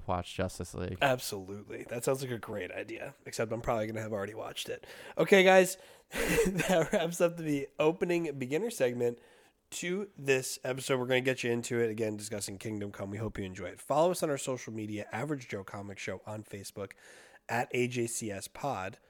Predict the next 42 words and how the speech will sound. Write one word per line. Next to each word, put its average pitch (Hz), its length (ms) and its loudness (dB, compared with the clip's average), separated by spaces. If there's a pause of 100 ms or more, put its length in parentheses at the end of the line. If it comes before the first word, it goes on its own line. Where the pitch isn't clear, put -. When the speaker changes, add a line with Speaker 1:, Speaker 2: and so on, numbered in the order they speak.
(160)
Speaker 2:
Again, 104 300 -8
at 101 320 -8
A 139 220 -2
J 120 280 -4
C 113 240 -6
S 104 120 -8
Pod 110 240 -6
on 104 60 -10
Instagram 104 340 -10
and 104 120 -10
Twitter. 101 240 -10
Give 107 160 -10
us 120 120 -10
a 113 40 -10
like, 101 200 -10
give 104 120 -10
us 98 120 -14
a 104 40 -18
follow, 95 320 -10
subscribe 113 540 -4
on 117 60 -6
whatever 107 200 -4
platform 110 460 -6
you're 95 100 -8
listening 101 280 -10
to 98 80 -16
this 92 120 -16
podcast 92 500 -12
on. 147 200 -2 (380)
You 107 100 -10
can 107 120 -10
keep - 260 -10
up 98 180 -10
with 98 100 -10
all 92 140 -8
of 92 60 -12
our 90 60 -6
episodes 90 460 -10
as 101 240 -10
they 98 140 -12
come 98 340 -12
out. 98 280 -8